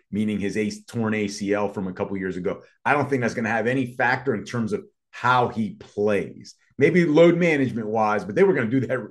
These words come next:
you know, regardless of whether he was hurt or not. So I think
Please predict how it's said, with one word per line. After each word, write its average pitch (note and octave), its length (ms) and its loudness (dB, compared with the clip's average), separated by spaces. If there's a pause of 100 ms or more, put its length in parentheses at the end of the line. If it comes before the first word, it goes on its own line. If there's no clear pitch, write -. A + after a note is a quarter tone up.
(280)
you G#2 180 -4
know, C3 300 4
regardless C3+ 540 4
of A#2 100 -2
whether A#2+ 220 0
he A2+ 80 -2
was G2+ 100 -6
hurt A#2 180 0
or G#2 60 -2
not. A2+ 300 -2 (180)
So A2 460 2 (680)
I C#3+ 140 2
think C#3 320 0